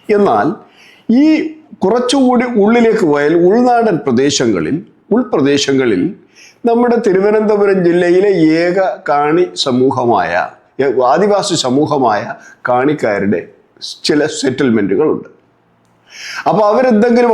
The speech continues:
ആവശ്യത്തിന് മാത്രമേ പുറത്തിറങ്ങാറുള്ളൂ. അല്ലാത്ത സമയമെല്ലാം ഈ റോഡ് ഏറെക്കുറെ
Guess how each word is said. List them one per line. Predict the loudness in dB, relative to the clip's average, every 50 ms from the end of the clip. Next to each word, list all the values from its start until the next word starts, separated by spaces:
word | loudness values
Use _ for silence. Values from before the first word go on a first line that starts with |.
| 2 2
ആവശ്യത്തിന് | 0 0 0 0 0 0 0 0 0 2 2 0
മാത്രമേ | 0 0 0 0 0 0 0 0 -2
പുറത്തിറങ്ങാറുള്ളൂ. | -2 -2 -2 -2 -2 -2 0 0 0 0 -2 -4 -6 -10 -14 -20 _ _ _ _ _ _ _ -4 -2
അല്ലാത്ത | 0 0 0 0 -2 -2 -4 -4 -2 -2
സമയമെല്ലാം | 0 0 0 0 0 0 0 0 0 0 0 0 0 -2 -2 -6 -10 -16 -20 -12 _ -2 0
ഈ | 0 2 2 0
റോഡ് | 0 2 2 2 2 0 0 0 -2 -4 -8 -8 -4 -2 0 0 0
ഏറെക്കുറെ | 0 0 -2 -4 -4 -4 -2 -2